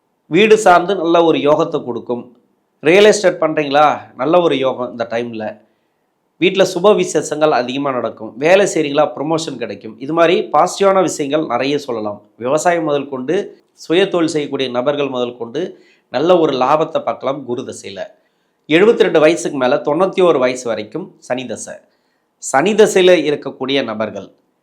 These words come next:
இந்த சனி தசையில இருந்தீங்க அப்படின்னாக்கா இந்த ராசிக்கும் இந்த லக்னத்துக்கும் இரண்டாம் அதிபதின்னு சொல்லக்கூடியவர், மூன்றாம் அதிபதின்னு சொல்லக்கூடியவர் சனி பகவான். பெருசா நன்மைகளும் இல்ல,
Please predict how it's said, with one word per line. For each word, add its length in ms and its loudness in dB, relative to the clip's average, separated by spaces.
இந்த 240 2
சனி 280 2
தசையில 320 2
இருந்தீங்க 460 0
அப்படின்னாக்கா 540 -6
இந்த 260 2
ராசிக்கும் 540 2
இந்த 220 2
லக்னத்துக்கும் 600 -4
இரண்டாம் 440 2
அதிபதின்னு 400 -4
சொல்லக்கூடியவர், 540 -4
மூன்றாம் 340 -2
அதிபதின்னு 420 -10
சொல்லக்கூடியவர் 520 -10
சனி 200 -8
பகவான். 300 -16
பெருசா 320 4
நன்மைகளும் 580 2
இல்ல, 140 0